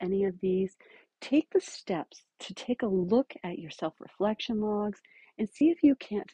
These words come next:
figure out, "Oh, yes, this is a problem I'm having," and use some of these strategies to see if you can try to overcome some of these problems. I promise you, it is going to make your experience in the clinical setting so <laughs> much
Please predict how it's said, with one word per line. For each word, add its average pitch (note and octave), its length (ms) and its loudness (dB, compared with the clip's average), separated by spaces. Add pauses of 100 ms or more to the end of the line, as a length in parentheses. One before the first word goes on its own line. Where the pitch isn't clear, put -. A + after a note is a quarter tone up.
figure A3+ 380 0
out, D#3+ 240 -6
"Oh, A#3+ 260 -2
yes, A3 360 -2
this G#3 200 -6
is C4 120 0
a C4+ 60 0
problem D#3+ 500 -4
I'm C#3+ 140 -2 (180)
having," D#3+ 400 -8 (540)
and G#3 180 4
use A#3+ 300 4
some G#3+ 180 0
of A3 80 -2
these A#3+ 160 -2
strategies D3+ 680 -4
to - 140 -14
see G#3 260 -4
if - 180 -6
you F3+ 100 2
can F#3 220 -4
try D#3 220 -10
to D3+ 200 -6
overcome G3+ 880 -2
some F4 280 -2
of E4 120 -6
these - 200 2
problems. F#3 640 -4 (600)
I G3+ 60 -2
promise G3+ 500 -2
you, A3+ 140 0
it F#3 80 -2
is F3+ 140 0
going G#3 300 4
to - 140 -2
make F#3 240 2
your D#3+ 120 0
experience G3 840 -4
in F3 140 -2
the E3 80 -2
clinical F3 400 -4
setting E3 520 -6
so - 800 0
<laughs> - 120 -4
much - 280 0